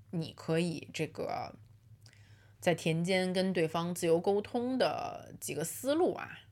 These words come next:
嗯，最简单的一个思路就是，你就是直接表达你自己的欲望就好啦，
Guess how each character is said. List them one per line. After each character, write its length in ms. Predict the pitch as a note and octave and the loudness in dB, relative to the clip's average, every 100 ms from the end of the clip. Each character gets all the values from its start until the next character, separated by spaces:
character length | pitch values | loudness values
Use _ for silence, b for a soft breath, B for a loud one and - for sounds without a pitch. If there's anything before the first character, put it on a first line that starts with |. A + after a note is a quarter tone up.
| - | -10
嗯， 260 | D#3+ D#3 D#3 - - B B B B B B B B - | -6 -6 -6 -14 -20 B B B B B B B B -6
最 140 | - | 0
简 180 | - E3+ | 0 2
单 100 | F3 | 0
的 80 | A3+ | 2
一 60 | F#3+ | 2
个 60 | |
思 180 | D#3+ - | 0 -4
路 120 | D#3+ | -6
就 160 | D#3+ E3 | -2 -4
是， 260 | E3 - C#3 | -4 -6 -4
你 140 | D#3+ | -2
就 160 | B3 C#4 | 0 0
是 60 | |
直 200 | - F#3 | 0 -4
接 240 | G#3+ B3+ B3+ | 0 0 0
表 240 | G3+ - | -2 -4
达 220 | C#3 D3 | -4 -4
你 140 | G#3 G3+ | -2 -4
自 100 | - | -6
己 80 | F#3+ | -6
的 100 | F3+ | -4
欲 200 | A3+ F3+ | -4 -4
望 200 | D3+ E3 | -6 -8
就 80 | D3 | -14
好 200 | - - | -14 -16
啦， 180 | - | -16